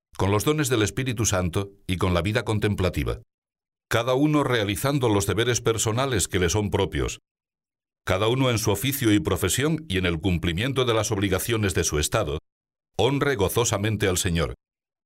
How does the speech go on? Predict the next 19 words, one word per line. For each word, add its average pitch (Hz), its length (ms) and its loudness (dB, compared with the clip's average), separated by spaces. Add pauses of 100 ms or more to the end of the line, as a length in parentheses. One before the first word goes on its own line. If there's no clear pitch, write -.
(140)
Amad 104 340 -2
a 135 40 -2
la 123 100 0
Iglesia, 98 560 -2 (600)
servidla 117 640 0
con 98 160 0
la 90 80 2
alegría 98 400 0
consciente 117 600 0
de 85 140 -2
quien 90 200 -2
ha 120 60 0
sabido 120 380 -2
decidirse 123 760 -2
a 90 160 0
ese 107 200 0
servicio 113 600 -2
por 104 140 2
amor. 90 340 0